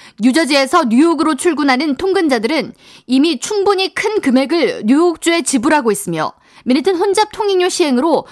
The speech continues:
추가 비용이 뉴저지 주민들에게 전가된다면 법적 소송을 불사할 것이라고 밝혔습니다.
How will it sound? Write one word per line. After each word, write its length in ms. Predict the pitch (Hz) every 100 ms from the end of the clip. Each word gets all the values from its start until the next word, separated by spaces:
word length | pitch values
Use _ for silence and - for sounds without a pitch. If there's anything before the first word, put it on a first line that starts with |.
| -
추가 380 | - 403 403 381
비용이 540 | 392 254 294 311 349 220
뉴저지 400 | 247 330 302 262
주민들에게 580 | 254 277 269 277 254 277
전가된다면 880 | 214 196 269 254 214 170 156 233 - - -
법적 420 | 247 - 330 -
소송을 460 | 392 392 339 359
불사할 420 | - 254 240 311 302
것이라고 420 | 262 226 185 196
밝혔습니다. 800 | 254 262 - 180 147 151 -